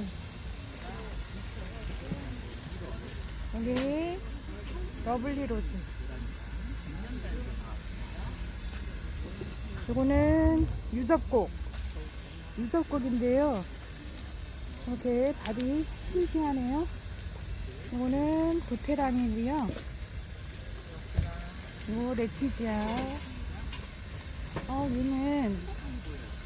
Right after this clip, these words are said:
얘는 뭔가요? 이렇게 천 원짜리가, 목대가 이렇게 좋-, 좋아요. 여기는 청옥이네요. 청옥. 청옥이 너무 실해요.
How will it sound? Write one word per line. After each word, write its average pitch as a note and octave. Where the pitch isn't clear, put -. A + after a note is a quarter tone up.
얘는 B3
뭔가요? A#3+
이렇게 A#3+
천 E4
원짜리가, C4+
목대가 B3+
이렇게 A#3
좋-, A#3
좋아요. A3
여기는 C4
청옥이네요. D4
청옥. D4+
청옥이 D4+
너무 A#3+
실해요. C4